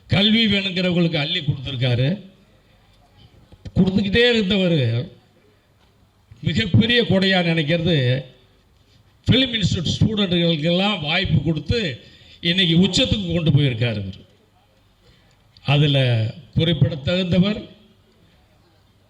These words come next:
இன்னும் உச்சத்துக்கு போக வேண்டியவர்,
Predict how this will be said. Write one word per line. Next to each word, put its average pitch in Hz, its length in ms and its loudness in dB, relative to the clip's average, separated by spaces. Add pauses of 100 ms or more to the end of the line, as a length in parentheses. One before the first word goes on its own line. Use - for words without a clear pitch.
(680)
இன்னும் 220 480 -2
உச்சத்துக்கு 175 580 0
போக 165 180 4
வேண்டியவர், 170 460 0